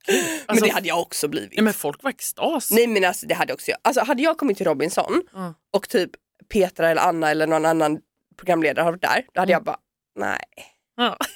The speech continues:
Speaker 1: Fan. Åh, jag vill
Speaker 2: Nej,
Speaker 1: ha
Speaker 2: men
Speaker 1: Anders.
Speaker 2: alltså,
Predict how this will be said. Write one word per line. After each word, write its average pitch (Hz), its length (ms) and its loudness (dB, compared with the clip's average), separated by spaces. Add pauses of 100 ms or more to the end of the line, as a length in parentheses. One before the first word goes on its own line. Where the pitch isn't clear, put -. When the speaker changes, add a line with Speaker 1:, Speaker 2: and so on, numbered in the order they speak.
(800)
Speaker 1:
Fan. - 120 -10 (1600)
Åh, - 60 -18 (300)
jag 208 100 -6
vill 392 100 0
Speaker 2:
Nej, 349 100 2
Speaker 1:
ha 269 60 -2
Speaker 2:
men 277 120 4
Speaker 1:
Anders. 254 280 2
Speaker 2:
alltså, 240 120 2